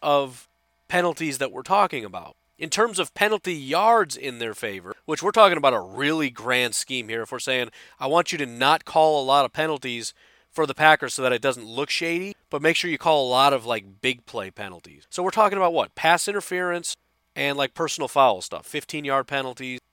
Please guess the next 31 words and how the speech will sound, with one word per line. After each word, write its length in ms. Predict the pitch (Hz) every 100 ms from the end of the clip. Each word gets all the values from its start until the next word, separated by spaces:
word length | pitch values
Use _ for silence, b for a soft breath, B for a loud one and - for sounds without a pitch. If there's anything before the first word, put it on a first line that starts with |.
| _
whatever. 480 | - 139 131 95 78 _ _ -
But 200 | 156 147
here, 220 | 170 202 170
let's, 280 | 196 -
let's 160 | 180 185
also 220 | 190 -
be 100 | 170
specific. 560 | 165 143 - 180 104 - b b
In 120 | 175
terms 380 | 160 202 196 175
of 200 | 160 139 _
the 380 | 139 147 139 -
beneficiary 1300 | 135 131 135 165 214 196 202 180 185 170 165 156 151
of 220 | 143 127
yards 680 | 127 135 156 160 156 - - _
from 240 | - 160 143
penalties, 480 | 160 147 117 98 -
top 260 | 160 160
ten, 280 | - 135 90
here's 300 | - 151 147
the 100 | 165
list. 260 | 151 98 -
Ready? 200 | 123 170
It's 200 | _ 107
not 220 | 123 165
Packers 340 | 208 208 185
number 240 | 139 123 123
one. 260 | 117 123 131 b b
It's 160 | 135 -
the 100 | 156
Steelers, 680 | - 220 208 135 110 123